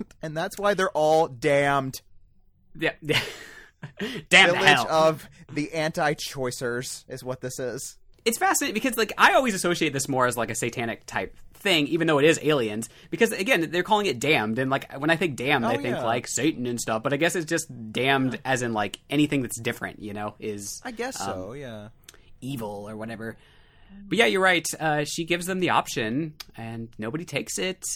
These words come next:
Speaker 2: um, so that's kind of on them.
Speaker 1: Don't.
Speaker 2: And there's this,
Speaker 1: It
Speaker 2: uh,
Speaker 1: is.
Speaker 2: possibility, too, that, like, whatever they have growing inside of them is making them,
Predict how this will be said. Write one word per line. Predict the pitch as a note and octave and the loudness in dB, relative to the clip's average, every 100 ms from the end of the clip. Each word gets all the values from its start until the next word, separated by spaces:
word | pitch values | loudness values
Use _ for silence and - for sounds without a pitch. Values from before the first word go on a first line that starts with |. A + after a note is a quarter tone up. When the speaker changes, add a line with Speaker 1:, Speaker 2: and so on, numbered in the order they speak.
| - | -10
Speaker 2:
um, | C3 B2 C3 | -12 -12 -6
so | C3+ | -6
that's | C#3 | -2
kind | E3+ E3+ | -2 0
of | |
on | F#3 | 0
them. | G3 G#3 F#3 | 0 -2 -4
Speaker 1:
Don't. | A2+ - - - - - - | -10 -20 -20 -20 -20 -10 -4
Speaker 2:
And | C#4+ | -2
there's | A#3 | 0
this, | G3 F3+ | 2 0
Speaker 1:
It | G3+ A3+ | 0 -6
Speaker 2:
uh, | A3 E3+ | -8 -8
Speaker 1:
is. | G3 | -6
Speaker 2:
possibility, | - F3+ - D3+ C#3 B2+ A#2 | 2 2 2 2 2 2 0
too, | - A#2+ | 0 -2
that, | A2 | -2
like, | G#2 G2+ G#2 - - - - _ _ | -2 -2 -4 -10 -16 -18 -20 _ _
whatever | D3+ D3 C#3 B2+ | 0 4 4 4
they | |
have | B2+ A#2+ | 2 2
growing | B2+ A#2+ A#2 | 2 2 2
inside | G#2 A2+ A2 | 0 0 0
of | G#2 | -2
them | G#2 | -4
is | G2+ G#2+ | -6 -6
making | G#2+ G#2+ | -6 -6
them, | G2 F#2+ | -8 -8